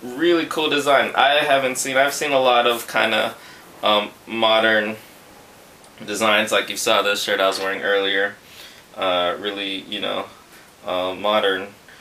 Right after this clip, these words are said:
Um, this is different. It's like, uh, it's got the sun and the stars, and it's also got, uh, representing the flag and the colors is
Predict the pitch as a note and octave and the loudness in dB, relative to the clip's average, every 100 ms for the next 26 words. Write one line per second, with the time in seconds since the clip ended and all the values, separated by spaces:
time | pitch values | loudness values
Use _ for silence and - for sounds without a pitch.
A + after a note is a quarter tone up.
0 | - - - G2 F#2 F2+ F2+ - B2 A2+ | -20 -12 -4 -2 -2 -4 -8 -6 -6 -6
1 | G2+ A#2+ A2+ G2+ F#2+ F#2 A2 G#2+ G#2 G#2+ | -6 -2 0 0 -4 -2 0 2 2 2
2 | G2+ G2 G2+ G2 - - - - - - | 2 2 0 -2 -10 -20 -20 -20 -20 -20
3 | - - - - - - - - B2 B2 | -20 -20 -20 -20 -20 -16 -10 -2 0 0
4 | A2 B2+ A#2 A2+ G#2 - B2 A#2 G#2+ G2+ | -4 0 0 0 -4 -4 0 2 2 0
5 | - G2+ F#2+ - A2+ A2+ A2 A2 G#2 G2+ | -4 -8 -6 0 2 2 -2 -2 2 4
6 | G2+ F#2+ - - - - - - - F#2+ | 4 0 -8 -20 -20 -20 -20 -20 -6 -2
7 | F#2+ F#2 F#2 F#2 F#2+ F#2+ - - G#2 G#2 | -2 -2 -2 -2 -4 -8 -12 -10 -2 -2
8 | A2 A2 A2 G#2 F#2+ F#2 A#2+ C3 B2 G#2 | -2 -2 -2 -2 -8 -6 0 2 2 0
9 | F#2+ - - C#3 A2+ G2 G2+ - - - | -8 -6 -2 0 2 0 -4 -14 -20 -20
10 | - - - - - - G2 F#2+ F#2+ F#2+ | -20 -20 -20 -20 -20 -8 -2 -2 -2 -4
11 | - | -8